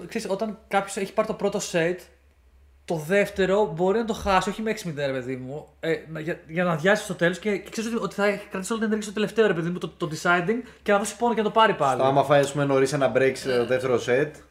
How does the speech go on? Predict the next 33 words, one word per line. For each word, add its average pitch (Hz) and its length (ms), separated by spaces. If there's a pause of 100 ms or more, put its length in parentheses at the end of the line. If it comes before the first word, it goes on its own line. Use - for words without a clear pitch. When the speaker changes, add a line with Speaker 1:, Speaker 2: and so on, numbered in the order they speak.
(120)
Speaker 1:
Ναι, 214 260
ναι, 208 100
ναι. 208 180 (100)
Speaker 2:
και 135 60
παλέψει 135 400
και 143 80
δεν 131 120
πάρει 143 200
το 135 160
break 135 220
πίσω, 131 320
μπορεί 143 240
και 147 100
μετά 123 240
να, 120 220
να 120 120
ξεκινήσει 120 440
να 120 80
παίζει 113 280
στον 113 460
αυτόματο 110 760 (180)
Speaker 1:
Ε, 190 120 (180)
και 202 100
Speaker 2:
για 208 100
Speaker 1:
νο-, 123 60
Speaker 2:
να 120 80
μαζεύει 117 320
ενέργεια 113 300
για 110 120
το 110 100
τρίτο 110 220
set. 156 40
Speaker 1:
Ακριβώς. 208 300